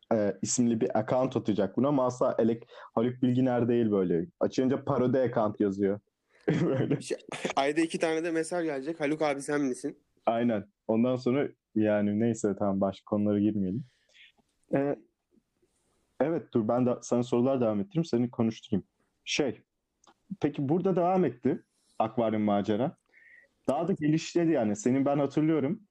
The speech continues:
Speaker 1: E, başladığında gerçekten bu işe tutkulu bir şekilde başladın. Daha da ilerledi. Daha sonrasında, e, büyük akvaryumlar almak istiyordun. Ama o zaman tabii biraz da maddi,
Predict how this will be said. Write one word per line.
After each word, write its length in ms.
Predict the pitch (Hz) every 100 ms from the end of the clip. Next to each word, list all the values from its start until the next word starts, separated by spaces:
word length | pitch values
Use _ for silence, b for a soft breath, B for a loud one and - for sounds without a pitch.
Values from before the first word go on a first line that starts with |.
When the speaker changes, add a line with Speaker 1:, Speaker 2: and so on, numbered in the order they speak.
| _ -
Speaker 1:
E, 300 | 98 90 90
başladığında 600 | 98 101 131 143 156 170
gerçekten 540 | 160 165 160 - 160
bu 80 | 151
işe 280 | 156 160 139 _
tutkulu 400 | - - - 151
bir 60 | 160
şekilde 400 | - 110 98 92
başladın. 400 | 90 87 135 131
Daha 200 | 135 143
da 60 | 147
ilerledi. 540 | 117 104 92 92 139
Daha 180 | 139 147
sonrasında, 600 | - 160 156 - 165 151 _ B B _ _
e, 280 | 117 113 101
büyük 220 | 120 180
akvaryumlar 580 | 160 147 156 156 165 175
almak 320 | 180 135 107
istiyordun. 320 | - - 127 196
Ama 180 | - 180
o 80 | 180
zaman 260 | 180 185 180
tabii 240 | 180 160
biraz 240 | 165 160
da 40 | 156
maddi, 540 | 147 139 - 156 147